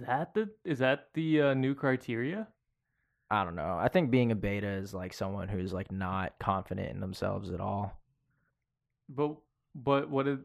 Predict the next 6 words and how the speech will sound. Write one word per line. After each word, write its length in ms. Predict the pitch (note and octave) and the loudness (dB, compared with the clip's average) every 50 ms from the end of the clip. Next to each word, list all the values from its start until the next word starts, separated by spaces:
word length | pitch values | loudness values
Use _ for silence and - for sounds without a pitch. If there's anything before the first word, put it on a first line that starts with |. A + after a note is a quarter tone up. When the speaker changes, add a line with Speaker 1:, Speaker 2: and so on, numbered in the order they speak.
| - - | -12 -14
Speaker 1:
what 280 | E3 D3 C3 C#3 C#3+ D3 | -6 0 2 2 2 2
is 140 | C#3+ C3 C3 | 0 0 -2
a 60 | B2+ | -4
cuck? 460 | - - - C3 C3+ - - - - _ - _ _ _ _ _ _ _ _ _ _ _ _ _ - - | -6 -4 -2 -2 -2 -2 -4 -10 -20 _ -20 _ _ _ _ _ _ _ _ _ _ _ _ _ -16 -8
Speaker 2:
A 100 | - G#2+ | -8 -8
cuck 440 | - - B2+ C3+ D3 D#3+ D3+ - - | -4 2 6 8 8 8 6 4 -4